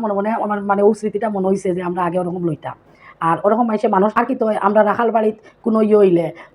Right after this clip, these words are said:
যেমন খেওড়র আছে নানি, ধরো একটা অসুখ হবালা, এই যে মানে ঠাকুরের কাছে মানতা, তখন যেমন আমি লুট দিলাম, আমার নিমন্ত্রিত মানুষ সব গেছে কিন্তু রাখাল বাড়ি কীর্তনও, কিন্তু সবে জানে হো বাড়ির বউটা অসুস্থ কি হো বাড়ির মেয়েটা অসুস্থ, তখন ও কীর্তনের মাঝে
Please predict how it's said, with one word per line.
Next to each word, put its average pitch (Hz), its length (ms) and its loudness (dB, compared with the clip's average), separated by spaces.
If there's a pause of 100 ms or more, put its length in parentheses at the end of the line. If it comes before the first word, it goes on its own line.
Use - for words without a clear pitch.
যেমন 196 260 4
খেওড়র 247 340 4
আছে 247 140 -6
নানি, 233 180 -4 (160)
ধরো 269 140 6 (180)
একটা 277 180 2
অসুখ 269 220 0
হবালা, 170 240 -2 (200)
এই 190 140 4
যে 202 60 4 (320)
মানে 180 160 0 (240)
ঠাকুরের 220 320 0
কাছে 233 140 -2
মানতা, 170 320 -2
তখন 220 280 0
যেমন 240 280 2
আমি 233 240 4
লুট 214 140 2
দিলাম, 160 260 -4 (280)
আমার 220 220 2
নিমন্ত্রিত 247 340 0
মানুষ 220 300 -2
সব 214 140 0
গেছে 202 140 2
কিন্তু 202 140 2
রাখাল 190 220 0
বাড়ি 185 140 -4
কীর্তনও, 160 380 -6 (260)
কিন্তু 254 220 0 (240)
সবে 262 240 4
জানে 226 220 2 (180)
হো 202 80 2
বাড়ির 208 260 0
বউটা 208 240 2
অসুস্থ 196 360 -2
কি 185 160 -4
হো 175 120 0
বাড়ির 196 260 2
মেয়েটা 190 240 2
অসুস্থ, 190 360 -2 (380)
তখন 247 220 4 (100)
ও - 20 4 (180)
কীর্তনের 294 400 0
মাঝে 233 140 0